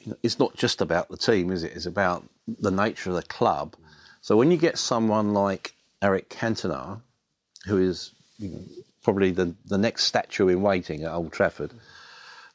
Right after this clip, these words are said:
saying there's no fun, there's no creativity, with all that implies, you know,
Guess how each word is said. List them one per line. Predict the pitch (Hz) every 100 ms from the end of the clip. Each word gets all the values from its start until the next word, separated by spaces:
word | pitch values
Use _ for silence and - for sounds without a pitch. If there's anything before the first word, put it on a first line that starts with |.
| _
saying | - 120 98 92 87 - _
there's | 90 -
no | 92
fun, | - 92 87 85 87 95 _ _ _ -
there's | 82
no | 85 82
creativity, | - 92 87 82 - 82 78 - 76 82 _ _ _ _ _ _ _ _ -
with | 95
all | 101 92
that | 95
implies, | 90 85 - 95 78 76 80 - - _ _
you | 95
know, | 76